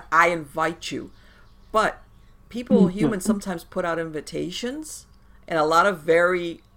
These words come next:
Speaker 1: weird ways that stuff like this will take you up on. Okay, as in expecting it, or like you said, watching a show and going, "Wow, wouldn't that be interesting?" <laughs> And the next thing you know,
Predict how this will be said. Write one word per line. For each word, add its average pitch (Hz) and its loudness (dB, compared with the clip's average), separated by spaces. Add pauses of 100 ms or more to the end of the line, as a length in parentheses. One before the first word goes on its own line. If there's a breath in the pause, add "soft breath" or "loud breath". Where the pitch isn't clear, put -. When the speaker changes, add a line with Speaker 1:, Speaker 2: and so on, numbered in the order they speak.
(280)
Speaker 1:
weird 175 -2
ways 170 -2 (300)
that 156 -4 (200)
stuff - -8
like 165 -4
this 180 -8
will 165 -6
take 165 -8
you 160 -4
up 160 -8
on. 143 -8 (840)
Okay, 160 -4
as 165 4
in 160 0
expecting 180 0
it, 180 0
or 147 -2
like 139 -2
you 156 -14
said, 151 -6
watching 147 -4
a 147 -8
show 165 -6
and 151 -8
going, 131 -6 (360 soft breath)
"Wow, 175 -10 (360 soft breath)
wouldn't 196 -2
that 220 0
be 185 -2
interesting?" 160 -6
<laughs> - -
And 160 -10 (400 loud breath)
the 143 -10
next 147 -12
thing 151 -10
you 135 -8
know, 143 -4